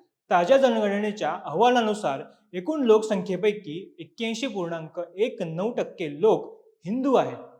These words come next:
दुसऱ्या क्रमांकावर सर्वाधिक लोक बौद्ध धर्माचे म्हणजेच आठ पूर्णांक दोन टक्के इतके आहेत. गेल्या दहा वर्षात देशात हिंदू संख्येमध्ये शून्य पूर्णांक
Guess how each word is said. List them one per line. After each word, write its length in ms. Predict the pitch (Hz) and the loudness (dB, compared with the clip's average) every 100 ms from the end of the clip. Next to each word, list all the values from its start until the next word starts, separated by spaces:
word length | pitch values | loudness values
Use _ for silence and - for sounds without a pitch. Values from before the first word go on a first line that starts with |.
| _ _ _ _ _ | _ _ _ _ _
दुसऱ्या 300 | 170 196 277 | -6 2 4
क्रमांकावर 680 | 247 226 196 190 196 160 - | 6 4 2 2 2 2 -2
सर्वाधिक 600 | - 151 151 180 202 247 | -6 -6 0 2 0 -2
लोक 340 | 160 156 202 - 131 | -2 -2 -2 -8 -4
बौद्ध 280 | 147 269 240 | 0 2 4
धर्माचे 480 | 196 175 196 190 135 - _ | 4 2 -2 -4 -10 -12 _
म्हणजेच 340 | - 147 147 165 - | -20 -16 -14 -14 -6
आठ 280 | 196 240 233 | -4 -4 -4
पूर्णांक 360 | 180 170 165 | -4 -4 -6
दोन 380 | 180 139 175 269 | -10 0 4 4
टक्के 300 | 180 143 - 170 - | 2 -4 -8 -14 -16
इतके 280 | 175 _ 165 | -20 _ -12
आहेत. 180 | 120 117 _ _ _ _ _ _ _ _ | -10 -14 _ _ _ _ _ _ _ _
गेल्या 240 | 156 208 269 | 0 4 4
दहा 380 | 190 160 190 269 | 2 4 8 10
वर्षात 420 | 220 170 156 151 - 135 | 10 6 0 -2 -4 -10
देशात 340 | 143 139 202 214 - | -12 -6 -4 -6 -10
हिंदू 240 | 165 226 294 | -8 -2 0
संख्येमध्ये 720 | 226 170 165 180 214 147 160 - - _ _ | 0 -2 -4 -4 -4 -4 -6 -8 -20 _ _
शून्य 320 | - 262 285 | -4 0 2
पूर्णांक 440 | 247 214 175 165 | 2 0 -2 -4